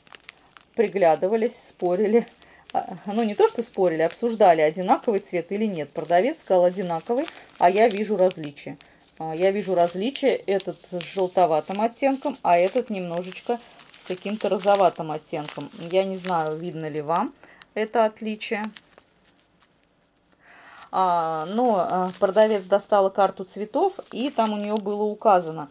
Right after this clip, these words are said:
А, вот такой цвет было написано и крю, а вот этот цвет у нее был написан молочный. Но когда она мне дала пакетики маленькие, на всех был вот этот номер. Ну, то есть, как бы одинаковый он был.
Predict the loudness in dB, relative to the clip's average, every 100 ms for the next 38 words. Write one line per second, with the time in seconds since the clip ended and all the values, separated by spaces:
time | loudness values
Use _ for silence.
0 | -18 -20 -6 0 0 0 0 0 2 0
1 | 0 -4 -4 0 -2 0 -4 -6 -10 -10
2 | -12 -8 -8 2 4 4 0 -20 -8 2
3 | 2 2 0 -2 -2 -6 -4 -4 -4 -8
4 | -8 -6 -6 -4 -6 -8 -12 -8 0 2
5 | 2 -2 -6 -16 -16 -20 -20 -14 -2 0
6 | 0 -2 0 0 4 4 4 -2 -6 -2
7 | 2 2 2 0 0 -4 -4 -4 0 0
8 | -2 -12 -12 -8 -6 -4 -4 -4 -2 -2
9 | -2 -4 -6 -8 -8 -8 -6 -8 -12 -14
10 | -8 -4 -4 -2 -4 0 0 0 -4 -4
11 | -4 -10 -10 -10 -10 -10 -10 -10 -10 -8
12 | -8